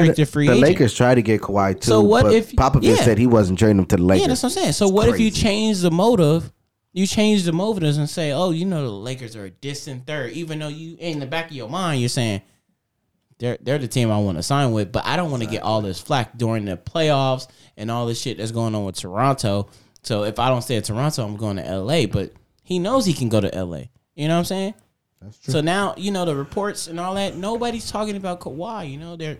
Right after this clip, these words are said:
Speaker 1: they're talking about Kyrie Irving, K D. Oh, he's, he's shifted all that heat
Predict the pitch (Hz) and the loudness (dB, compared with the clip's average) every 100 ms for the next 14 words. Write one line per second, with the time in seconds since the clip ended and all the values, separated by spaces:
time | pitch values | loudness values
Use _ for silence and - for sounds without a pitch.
0 | - 113 165 120 113 65 65 _ _ _ | -16 -16 -10 -10 -10 -12 -14 _ _ _
1 | _ - 127 127 139 135 143 160 104 73 | _ -12 -8 -4 -4 -2 0 0 -2 -8
2 | 50 _ 131 123 139 143 202 165 87 - | -18 _ -10 -6 -6 -6 -4 -4 -6 -10
3 | _ - - - 151 165 190 143 - - | _ -20 -20 -16 -12 -8 -8 -10 -14 -20
4 | _ _ _ _ 151 139 - 208 214 165 | _ _ _ _ -8 -6 -4 -4 -4 -8
5 | - - - 147 208 220 214 214 - 254 | -14 -20 -8 -4 -2 -4 -6 -8 -8 -8
6 | 185 | -10